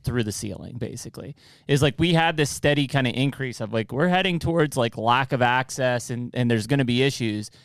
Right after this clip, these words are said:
And then all of a sudden covid hit and it just, it reared its head, like, right there in front of us that fast. Because all of these people who normally, you know, dabbled or spent a little time here and a little time there, that's the only thing they could do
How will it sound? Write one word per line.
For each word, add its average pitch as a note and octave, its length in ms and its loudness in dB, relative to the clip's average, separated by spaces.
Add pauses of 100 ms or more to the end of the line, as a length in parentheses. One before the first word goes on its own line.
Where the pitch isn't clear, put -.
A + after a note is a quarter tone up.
(180)
And C3 120 0
then C#3 80 6
all D#3+ 120 6
of D3+ 60 2
a - 20 -6
sudden D#3 200 2
covid D3+ 340 4
hit B2 300 2
and C3+ 120 4
it A#2+ 120 2
just, B2 280 2 (400)
it C#3+ 80 -6
reared C3+ 380 0
its B2 220 -4 (220)
head, A#2+ 460 2
like, A2 280 0
right B2 340 0
there A#2+ 200 0
in A2 80 -2
front A#2+ 240 2
of G#2+ 100 0
us G#2+ 300 2 (140)
that A2+ 260 -2
fast. - 520 -8 (360)
Because D3+ 420 0 (240)
all E3+ 220 6
of D3 80 2
these C3 180 0
people C#3 380 2
who C#3 120 6
normally, C#3 560 2 (260)
you C#3+ 120 0
know, C3+ 60 4
dabbled B2 680 2
or A#2+ 120 0
spent C3+ 260 0
a B2 40 0
little C3 300 2
time B2+ 300 2
here A#2+ 240 2
and B2 60 0
a A#2+ 40 0
little B2 160 2
time A#2+ 200 0
there, B2 100 -2 (1080)
that's D3 180 0
the F3+ 120 4
only F3 120 6
thing D#3 140 4
they C3+ 100 2
could A2 120 0
do F#3 220 0